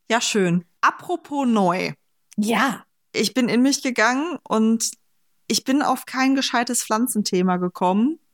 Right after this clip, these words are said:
Speaker 2: Dachte gerade, apropos neu, ich habe mich gegen das Pflanzenkaufverbot durchgesetzt.
Speaker 1: Es geht in die Richtung.
Speaker 2: Ah.
Speaker 1: Ich habe es nicht, aber wir haben ja traurigerweise schon mehrfach jetzt gesagt,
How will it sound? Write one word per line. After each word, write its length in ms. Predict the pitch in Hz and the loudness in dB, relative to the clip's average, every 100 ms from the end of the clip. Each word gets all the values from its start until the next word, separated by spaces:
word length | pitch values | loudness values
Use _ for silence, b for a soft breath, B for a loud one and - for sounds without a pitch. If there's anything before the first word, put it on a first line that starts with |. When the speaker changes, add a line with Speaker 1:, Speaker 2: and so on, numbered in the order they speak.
| _ _ - | _ _ -2
Speaker 2:
Dachte 260 | 240 233 | -2 0
gerade, 300 | 220 214 196 | 0 2 2
apropos 460 | 214 - 254 - 208 | 0 -4 -6 -2 2
neu, 300 | 208 220 196 202 B - | 4 2 0 -4 B -6
ich 100 | 202 | -2
habe 160 | 214 | 2
mich 200 | 214 220 | 2 2
gegen 200 | 214 208 | 2 2
das 160 | 196 - | 2 0
Pflanzenkaufverbot 960 | 202 247 214 202 220 - 190 185 180 - | -2 0 0 0 -2 -2 -4 -4 -4 -2
durchgesetzt. 800 | 185 - 190 190 208 - - - _ _ _ - | -2 -2 -2 0 0 -2 -6 -16 _ _ _ -2
Speaker 1:
Es 160 | 220 | 0
geht 180 | 254 240 | 0 -2
in 160 | - 226 | 2 2
die 120 | 226 | 2
Richtung. 640 | 214 208 - 170 180 196 | 0 -2 -2 -2 -2 0
Speaker 2:
Ah. 40 | 392 494 - - | 2 2 0 -10
Speaker 1:
Ich 220 | 247 220 | -8 -2
habe 300 | 240 226 214 | 2 2 0
es 240 | - - | -4 -4
nicht, 320 | 180 175 - - | -4 -8 -2 2
aber 420 | 208 190 175 - _ _ - | 2 2 -4 -8 _ _ -4
wir 200 | 202 202 | -2 2
haben 280 | 214 233 226 | 2 2 0
ja 160 | 220 | 0
traurigerweise 1000 | 226 - 220 240 233 233 214 185 196 202 | -2 0 2 2 0 0 2 2 2 0
schon 220 | 202 196 196 | 0 2 2
mehrfach 400 | 190 220 226 - | 2 0 -4 -4
jetzt 240 | 202 - | -4 -2
gesagt, 560 | 190 190 185 208 - | -2 0 0 -2 -4